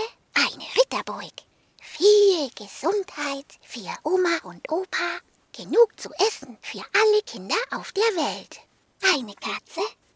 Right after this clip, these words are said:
ein Puppenhaus, einen Teddybär mit grünem Fell, ein Indianerzelt,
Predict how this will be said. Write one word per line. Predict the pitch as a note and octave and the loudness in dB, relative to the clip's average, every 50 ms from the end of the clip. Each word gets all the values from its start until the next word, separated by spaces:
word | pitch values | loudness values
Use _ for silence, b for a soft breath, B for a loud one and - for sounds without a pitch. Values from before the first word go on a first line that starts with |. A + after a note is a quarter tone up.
| _ - | _ -6
ein | - A#3+ F3 - D#4 | -4 -4 -4 -6 -4
Puppenhaus, | - A#4 B4 - A4 G4 C#4 A#3+ B3 A#3 G3 F#3 - - - - _ _ - | -2 -2 -2 0 -2 -4 -4 -4 -6 -6 -6 -6 -10 -12 -16 -18 _ _ -2
einen | - C4 G#3+ E3+ E3 D#3 - | -2 -2 -2 -2 -8 -14 -6
Teddybär | - G4 - E4 C#4+ - A3+ G3+ G3 | -4 -4 -2 -2 -4 -6 -6 -8 -8
mit | G3+ F#3+ - | -10 -14 -8
grünem | - D4 A4 A4 D#4 - | 2 6 6 6 6 4
Fell, | - - A4+ C5+ B4+ - - - _ _ _ _ - G4+ | 0 2 2 2 2 2 -4 -14 _ _ _ _ 0 0
ein | E4 D4 | 0 0
Indianerzelt, | - D4 B3+ A#3 A3+ F#3+ G3 G#3 B3 E4 - - - A4 A#4 A#4+ - - | 0 -2 -2 -2 -4 -6 -6 -4 -4 -6 -6 -4 -2 -2 -2 -2 -2 -6